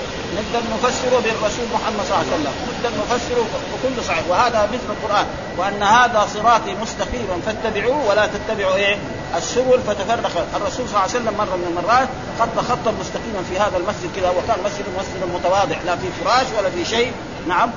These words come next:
وخط كده خط مستقيم، وخط على جانبي الخط المستقيم خطوط ثلاثة أو أربعة من اليمين ومن اليسار.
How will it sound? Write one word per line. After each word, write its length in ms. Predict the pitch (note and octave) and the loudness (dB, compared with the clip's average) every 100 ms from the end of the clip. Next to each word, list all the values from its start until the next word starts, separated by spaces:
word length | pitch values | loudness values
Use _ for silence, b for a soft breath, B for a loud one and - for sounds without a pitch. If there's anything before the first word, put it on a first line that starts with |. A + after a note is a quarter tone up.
| - F3+ | -4 -4
وخط 300 | G3+ A#3+ G3+ | -2 -2 -2
كده 140 | A3+ F3+ | -2 0
خط 160 | A3+ - | -2 -4
مستقيم، 400 | F#3+ G3 F3 B3 | -6 -6 -4 -4
وخط 340 | G#3 A#3 A#3 A3 | -2 -2 0 2
على 240 | G3 F#3 | 2 2
جانبي 400 | G3 G#3+ F#3+ F3+ | 2 2 2 0
الخط 300 | E3+ G#3+ - | 0 -2 -2
المستقيم 560 | F3+ F3 F3+ E3+ A3 G3 - - - | -4 -4 -6 -6 -6 -6 -10 -10 -8
خطوط 200 | F3+ A3 - | -6 -6 0
ثلاثة 320 | F3+ G#3 G3+ | 2 4 2
أو 140 | F3+ F#3+ | 2 2
أربعة 260 | G3 E3+ | 0 -2
من 180 | F3 F3 | 0 -2
اليمين 420 | F3 F3 A3+ C4 | -2 -2 0 -2
ومن 800 | G#3 F3 E3+ B2 D#3+ E3 D#3+ E3 | -2 -4 -4 -4 -4 -4 -4 -4
اليسار. 420 | D#3 D3+ A#3 C4 | -4 2 4 4